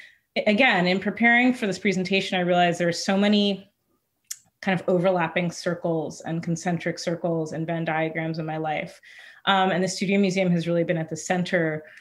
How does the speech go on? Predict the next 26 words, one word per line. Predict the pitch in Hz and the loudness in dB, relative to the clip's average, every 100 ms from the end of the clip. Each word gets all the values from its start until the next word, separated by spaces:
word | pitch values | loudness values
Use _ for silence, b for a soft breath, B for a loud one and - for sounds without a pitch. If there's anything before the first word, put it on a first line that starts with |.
| B B _ - | B B _ -2
um, | 175 165 170 | 0 0 0
of | 160 | -4
so | - 180 | -2 0
many | 170 170 165 | 2 0 -2
of | 156 | -4
them. | 156 147 - | -6 -10 -8
And | - 165 | -6 -4
so | - 175 170 | 0 2 2
I | 165 | 2
love | 180 196 208 | 4 2 2
this | 226 | -4
photograph | - 190 170 165 156 156 | 0 2 2 0 0 -2
because | 175 170 175 165 160 | -6 -2 0 0 0
there | 165 | -2
are | 160 | -2
so | - | -2
many | 180 180 | -2 -2
artists | 165 170 165 165 | 0 -2 -2 -4
that | - 160 | -4 -4
I've | 160 | -4
continued | - 165 170 160 160 156 - B B | -6 -4 -2 -2 -2 -6 -10 B B
to | - 170 | -6 -2
admire, | 175 196 202 196 180 180 | 2 2 4 4 2 0
to | 180 | 0
work | 175 180 180 | 0 0 2
with, | 180 170 | 0 0